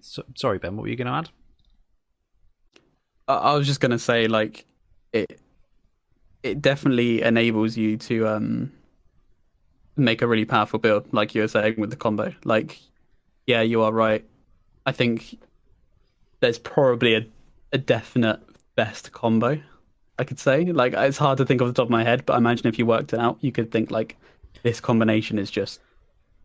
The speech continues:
Speaker 2: way too strong. Like, it's so tier one. Um,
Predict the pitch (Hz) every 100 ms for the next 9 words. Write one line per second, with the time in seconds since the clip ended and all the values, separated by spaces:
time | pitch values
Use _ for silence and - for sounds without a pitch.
0 | _ _ _ - 117 113 110 110 104 -
1 | 107 110 - 175 123 147 147 139 - 127
2 | 120 117 120 113 110 147 - _ _ _
3 | _ _ - - _ - 123 107 104 110
4 | -